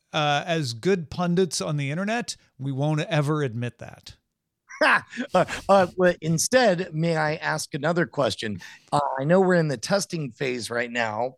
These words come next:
Speaker 2: but, uh, is there any between the lines hints about, um, whether or not,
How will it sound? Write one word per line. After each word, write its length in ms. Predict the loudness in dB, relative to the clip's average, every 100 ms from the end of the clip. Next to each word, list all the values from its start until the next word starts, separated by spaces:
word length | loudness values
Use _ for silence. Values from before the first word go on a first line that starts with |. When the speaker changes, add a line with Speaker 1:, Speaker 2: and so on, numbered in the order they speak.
| -2
Speaker 2:
but, 280 | 0 0 -2
uh, 300 | 0 2 2 -2 -8 -20 _ -2
is 180 | -2 2
there 200 | 0 -2 -6
any 540 | -6 -4 -4 -2 -2 -4 -14 -20 _
between 400 | -10 -6 0 2
the 100 | 4
lines 480 | 2 2 2 0 -2
hints 760 | -6 -4 -2 0 -2 -4 -4 -4 _
about, 640 | -2 2 2 4 0 -4 -10 -6
um, 640 | -2 0 0 0 -4 -6 -12 _
whether 340 | 0 2 4
or 60 | 2
not, 420 | 2 2 0 -4